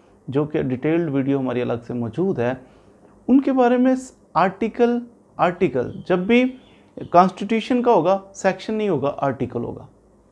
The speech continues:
आर्टिकल एट कहता है कि जितने भी फंडामेंटल राइट्स हैं, जो हमने आगे कॉन्स्टिट्यूशन के अंदर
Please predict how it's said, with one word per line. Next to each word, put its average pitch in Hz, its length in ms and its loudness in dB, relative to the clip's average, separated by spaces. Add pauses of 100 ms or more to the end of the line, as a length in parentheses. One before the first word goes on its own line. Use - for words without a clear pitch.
(420)
आर्टिकल 202 380 4
एट 165 160 2
कहता 131 360 -4
है 196 80 -6 (600)
कि 180 500 4 (440)
जितने 156 420 -2
भी 262 120 -2
फंडामेंटल 262 720 -4
राइट्स 117 440 -4
हैं, 143 320 -4
जो 127 120 -2
हमने 131 340 0 (320)
आगे 139 260 2
कॉन्स्टिट्यूशन 175 680 -2
के 165 100 -2
अंदर 131 360 2